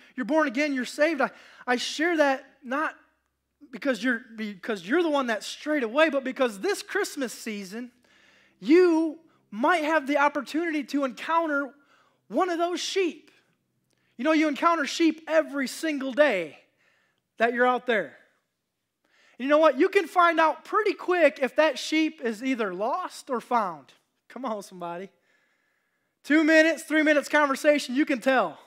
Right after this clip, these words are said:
And in that moment, we have a choice. We have an opportunity.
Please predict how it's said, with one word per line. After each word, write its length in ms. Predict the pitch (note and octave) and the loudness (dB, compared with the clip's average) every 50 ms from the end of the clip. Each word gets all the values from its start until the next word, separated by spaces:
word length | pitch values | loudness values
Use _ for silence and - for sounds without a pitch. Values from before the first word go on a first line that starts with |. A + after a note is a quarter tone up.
| _ _ _ _ _ _ _ _ _ _ _ _ _ _ _ _ _ _ _ _ _ _ _ _ _ _ _ _ _ _ _ _ _ _ _ _ - | _ _ _ _ _ _ _ _ _ _ _ _ _ _ _ _ _ _ _ _ _ _ _ _ _ _ _ _ _ _ _ _ _ _ _ _ -4
And 80 | A3 C4 | 0 0
in 80 | E4+ F4 | 4 4
that 180 | F4+ E4+ D4+ | 4 4 6
moment, 460 | C#4 D#4+ G4 G#4+ G#4 F4 D4+ D4+ C4+ | 6 4 4 4 4 2 2 2 2
we 120 | C4 E4+ F4+ | 2 2 4
have 160 | F4 E4 D4 | 4 4 2
a 60 | C4+ | 2
choice. 600 | F#3+ - - - F4+ G#4 G#4 D#4+ G#3+ F3+ - - C4+ | -2 -4 -4 -4 -2 -2 -2 -2 -4 -8 -12 -10 -6
We 100 | D#4+ F4 | -2 -2
have 120 | F4 D#4 | 0 0
an 80 | D4 C#4 | 0 0
opportunity. 840 | D4+ D#4+ D#4 D4+ A#3+ - - E4+ G4+ G4+ F4 A#3+ G3+ E3 F#3+ A3 | 0 0 0 -2 -6 -4 -4 -4 -4 -4 -4 -6 -6 -8 -10 -12